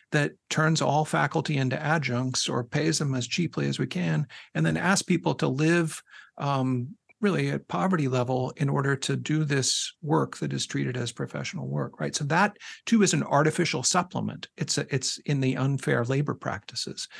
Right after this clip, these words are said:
And then the one that I'm deeply concerned about is student debt.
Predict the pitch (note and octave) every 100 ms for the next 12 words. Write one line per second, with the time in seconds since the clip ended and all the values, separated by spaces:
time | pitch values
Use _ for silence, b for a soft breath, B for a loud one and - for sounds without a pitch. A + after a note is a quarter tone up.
0 | B B B _ D#3 D#3 D3+ D3 D#3 D#3
1 | D3 C#3 C3+ C#3+ C#3 - C3 E3+ G#3 E3+
2 | - A#2 - G2+ G#2+ A#2 B2 A#3 - -
3 | C#3+ - C3 B2 A#2 G3+ - -